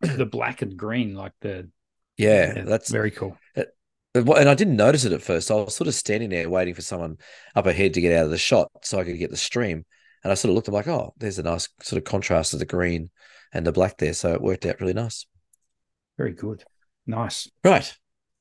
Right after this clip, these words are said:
Speaker 1: There you
Speaker 2: I'll
Speaker 1: go.
Speaker 2: just stare at, there you go.
Speaker 1: That's, um, that's a stack of photos that Cam and I have done over the last twelve months. We
Speaker 2: Mm.
Speaker 1: try and do
Speaker 2: Mm.
Speaker 1: that pretty much every year, notwithstanding that this is episode one hundred, but we try and do that sort of every year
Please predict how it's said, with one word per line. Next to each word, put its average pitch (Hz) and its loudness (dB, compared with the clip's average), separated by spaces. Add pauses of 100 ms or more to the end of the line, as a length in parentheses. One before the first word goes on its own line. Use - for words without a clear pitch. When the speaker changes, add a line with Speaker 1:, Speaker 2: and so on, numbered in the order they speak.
(200)
Speaker 1:
There 165 10
you 127 8
Speaker 2:
I'll 196 10
Speaker 1:
go. 247 10
Speaker 2:
just 285 4
stare 101 0
at, - -14 (340)
there 104 -2
you 123 0
go. 160 6
Speaker 1:
That's, 143 4
um, 123 4
that's 135 4
a 131 4
stack 143 0
of 127 4
photos 123 2
that 127 -4
Cam 135 -2
and 123 0
I 120 -4
have 113 -6
done 123 -4
over 117 -6
the 113 -6
last 113 -6
twelve 117 -4
months. 139 -4
We 180 2
Speaker 2:
Mm. 170 0
Speaker 1:
try 226 2
and 151 2
do 135 4
Speaker 2:
Mm. - 4
Speaker 1:
that 113 2
pretty 127 -8
much 117 -8
every 113 -4
year, 110 0 (1000)
notwithstanding 113 -6
that 117 -6
this 120 -6
is 107 -6
episode 113 -4
one 110 -4
hundred, 117 2
but 110 -8
we 120 -2
try 139 -2
and 131 0
do 120 -2
that 113 -8
sort 107 -14
of 101 -10
every 104 -8
year 113 -4